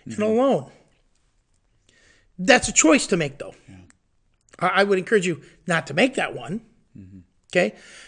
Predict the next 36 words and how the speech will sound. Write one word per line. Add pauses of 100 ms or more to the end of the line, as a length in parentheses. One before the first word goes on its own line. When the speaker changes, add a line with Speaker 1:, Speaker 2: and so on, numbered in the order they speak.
Speaker 1:
You
can
also
choose
to
please (100)
other
people. (840)
Well, (100)
I'm
just
letting
you
know
out
of (320)
truly
e-,
experience,
out
of
what,
what's
happened
to
me. (260)
When
I
did
that, (920)
uh,
I,
I
was
super
empty.